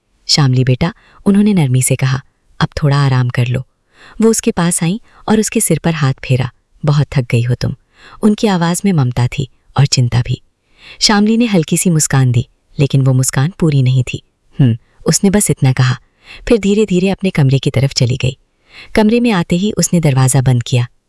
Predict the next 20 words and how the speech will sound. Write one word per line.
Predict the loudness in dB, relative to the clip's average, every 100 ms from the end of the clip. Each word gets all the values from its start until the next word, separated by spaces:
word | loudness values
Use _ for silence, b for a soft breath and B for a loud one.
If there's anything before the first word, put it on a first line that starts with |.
| _ -2
एक | -2 0
पल | -2
के | 0 0
लिए | 0 -2 b b -2
बस | 0
वहीं | 2 0
खड़ी | 2 0 2
रही, | 0 -2 _ B B B
जैसे | 0 2
शरीर | 0 0 -2 -2
को |
समझ | -2 2 2 2
ही | 2
नहीं | 2 2
आ | 2
रहा | 2 2
हो | 0 -6 _ -4
अब | -2 0
रुकना | 0 2 0
है। | -2